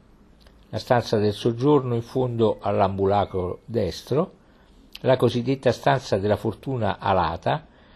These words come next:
la stanza di Perseo al termine del secondo ambulacro e la stanza di Europa a sinistra. Il peristilio superiore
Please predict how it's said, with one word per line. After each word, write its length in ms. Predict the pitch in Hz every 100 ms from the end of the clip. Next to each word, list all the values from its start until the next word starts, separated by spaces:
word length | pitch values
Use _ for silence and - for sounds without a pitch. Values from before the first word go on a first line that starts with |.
| _ -
la 120 | 120
stanza 400 | - 165 160 -
di 140 | 107
Perseo 640 | 107 120 - - 120 101 98
al 140 | 98
termine 400 | - 131 110 101
del 140 | 95 95
secondo 520 | - - 120 110 101
ambulacro 840 | 110 107 98 90 80 - 127 143 - - - - _ - - - -
e 40 |
la 100 | 156
stanza 460 | 165 - 117 - 113
di 120 | 110
Europa 500 | 123 123 113 107 90
a 100 | 101
sinistra. 720 | 104 - 98 87 85 - 90 - - -
Il 140 | 139 151
peristilio 560 | 170 170 160 - 190 165
superiore 800 | - 127 143 170 185 180 -